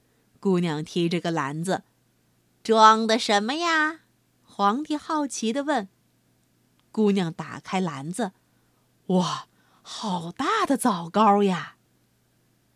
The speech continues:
皇帝吃过很多好东西，可就没吃过枣糕。他对姑娘说：“给我吃点儿吧，我是皇帝。”姑娘微微一笑，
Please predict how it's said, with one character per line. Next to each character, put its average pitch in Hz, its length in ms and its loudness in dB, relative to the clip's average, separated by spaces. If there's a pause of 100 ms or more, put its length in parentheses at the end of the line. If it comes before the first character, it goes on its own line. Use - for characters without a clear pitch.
皇 254 580 -2
帝 392 200 -4
吃 370 240 -8
过 359 160 -6
很 165 480 -6
多 294 260 -4
好 180 320 -2
东 196 280 -2
西， 180 300 -6 (220)
可 285 160 -4
就 403 420 0
没 302 280 -2
吃 320 240 -2
过 302 160 0
枣 196 260 0
糕。 254 320 2 (560)
他 - 160 -10
对 160 100 -6
姑 165 220 -4
娘 156 180 -6
说 151 300 -4 (960)
：“给 196 240 0
我 180 540 6
吃 302 280 -2
点 269 140 4
儿 214 100 6
吧， 247 280 4 (400)
我 160 320 -4
是 180 180 -6
皇 156 600 -8 (120)
帝。” 269 260 -6 (1120)
姑 339 180 -2
娘 311 220 -4
微 330 180 -4
微 339 160 -2
一 285 140 -2
笑， 311 400 -6